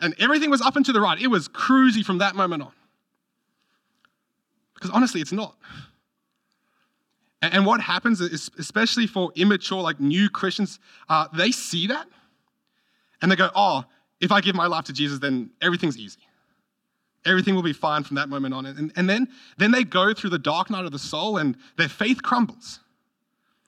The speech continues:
'cause they've been promised that Jesus would give them cash and prizes, and instead they got suffering. But church, it, it does something to the, to the faith of others when we take off that mask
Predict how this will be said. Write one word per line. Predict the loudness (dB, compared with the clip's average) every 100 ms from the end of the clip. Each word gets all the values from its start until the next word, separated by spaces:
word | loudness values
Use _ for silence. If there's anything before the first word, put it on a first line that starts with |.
| _ _ _
'cause | 2
they've | 4 4
been | 2
promised | 2 0 0 -4
that | -6
Jesus | -4 -6 -4
would | -6
give | -6 -4
them | -6
cash | -4 -4 -4 -4
and | -6 -6
prizes, | -4 -4 -6 -10
and | -8 -8 -8 _ _ _ _ _ _ -6
instead | -2 -2 -2
they | -4
got | -6
suffering. | -10 -16 -18 -20 _ _ _ _ _ _ _ _ _ _ _ _ _ _ _ _ _ _ -6
But | -4
church, | 2 2 2
it, | -4
it | -4 0
does | 2 2 0
something | -2 -4
to | -4
the, | -8 -8 -12
to | -6
the |
faith | -4 -2 0 -2
of | -4
others | -6 -8 -10 -14 -20 _ _ _ _ _ _ _ _
when | 0 2
we | 0
take | -4 -6 -4 -6
off | -10 -6
that | -6 -4
mask | -6 -6 -12